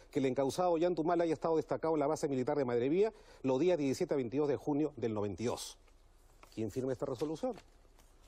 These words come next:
Un fiscal probo, con el que ahora tenemos algunas discrepancias administrativas porque todavía no puede controlar la,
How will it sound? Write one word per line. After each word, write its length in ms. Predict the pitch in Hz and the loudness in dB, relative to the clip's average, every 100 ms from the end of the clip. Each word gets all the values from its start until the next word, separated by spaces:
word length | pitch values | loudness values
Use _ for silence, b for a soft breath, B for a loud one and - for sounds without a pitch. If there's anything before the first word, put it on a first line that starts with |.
| - | -10
Un 100 | 131 | -6
fiscal 380 | 120 117 - 117 | -4 -6 -4 -4
probo, 380 | 127 127 160 277 - - - - | -2 -2 -2 -6 -14 -20 -20 -14
con 120 | - 110 | -4 -4
el 40 | |
que 80 | 123 | 0
ahora 240 | 123 160 151 | 0 0 0
tenemos 340 | 139 151 143 | 0 0 -2
algunas 200 | 127 139 | -2 -2
discrepancias 540 | 139 120 131 135 143 143 | 0 -2 -2 -2 -2 -2
administrativas 720 | 123 123 117 135 117 139 131 | -4 -4 -4 -4 -2 -2 -2
porque 180 | 120 107 | -4 -4
todavía 220 | 113 127 | -2 -2
no 80 | 127 | -2
puede 200 | 139 131 | -2 -2
controlar 540 | 127 113 117 123 135 | -2 -2 0 0 0
la, 160 | 123 | 0